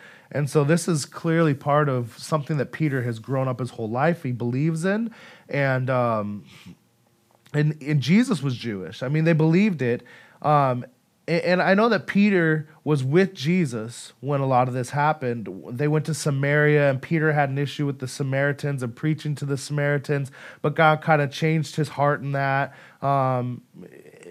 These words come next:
a-, a-, and he goes back to Samaria after Jesus goes to heaven and, and, and, and preaches there. And I, so, but, but they're kind of like, they're kinda Jewish, right? And so,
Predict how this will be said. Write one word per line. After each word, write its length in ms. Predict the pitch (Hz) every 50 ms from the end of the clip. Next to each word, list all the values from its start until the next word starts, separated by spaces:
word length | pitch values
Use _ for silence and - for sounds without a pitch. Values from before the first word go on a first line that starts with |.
| - -
a-, 220 | 107 123 - -
a-, 420 | 147 139 135 135 90 85 90 - -
and 160 | 123 131 123
he 120 | 123 151
goes 220 | 147 147 151 139 117
back 340 | 101 - 139 135 139 135 -
to 100 | - 143
Samaria 640 | - - 143 135 135 135 131 131 131 135 131 135
after 520 | 120 107 131 131 127 - 131 123 123 127 120 117 131 131 - 127 127 127
Jesus 420 | - - 135 131 123 120 131 120
goes 260 | - - 135 127 110
to 80 | 117 117
heaven 460 | 107 120 123 123 120 127 123 123 117
and, 160 | 113 113 117 - - - - - -
and, 240 | - 131 131 127 90
and, 260 | 110 123 120 117 117
and 200 | - 120 123 127
preaches 400 | - - 156 156 127 143 143 127
there. 180 | 127 131 131 135
And 80 | 139
I, 240 | 139 127 131 165 156
so, 200 | 131 - 185 190
but, 300 | 165 139 185 185 - 160
but 160 | 147 196 180
they're 100 | - 226
kind 240 | 220 - 214 208 202
of 120 | 196 170 165
like, 340 | 165 156 151 143 143 127 - - _ _ _ _ -
they're 120 | - 190 185
kinda 340 | 190 - 233 208 202 180
Jewish, 540 | 156 120 143 156 156 151 156 151 160 151 -
right? 400 | 151 143 135 143 151 160 165 143
And 180 | 76 143 151 143
so, 320 | - - 156 151 147 143